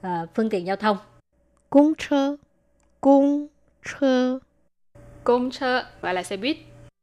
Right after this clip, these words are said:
Speaker 2: Xiao chơ, xiao chơ.
Speaker 1: Xiao chơ, cái này có lẽ, à, các bạn thường không có nghe tới
Speaker 3: Ừ.
Speaker 1: về cái, cái phần giới thiệu phương tiện giao thông công cộng.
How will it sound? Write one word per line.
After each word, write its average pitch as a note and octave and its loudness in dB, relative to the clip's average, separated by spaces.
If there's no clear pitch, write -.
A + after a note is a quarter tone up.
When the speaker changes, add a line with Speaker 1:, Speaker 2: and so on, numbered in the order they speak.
Speaker 2:
Xiao A#3 2
chơ, E3+ -2
xiao G#3+ 0
chơ. G#3 -2
Speaker 1:
Xiao C4+ 2
chơ, B3 -4
cái A3 0
này F3+ -4
có A#3+ 2
lẽ, F#3 -2
à, F#3 -6
các A3 -4
bạn E3 -4
thường F3 -6
không G3 -8
có A3 -6
nghe G3 -8
tới A#3 -2
Speaker 3:
Ừ. G#3 -8
Speaker 1:
về F3+ -4
cái, G#3+ -2
cái A3+ 0
phần F3 0
giới G3+ 0
thiệu E3+ -4
phương G#3+ 0
tiện F3+ -2
giao F3 -6
thông G3 -6
công F3 -8
cộng. E3+ -8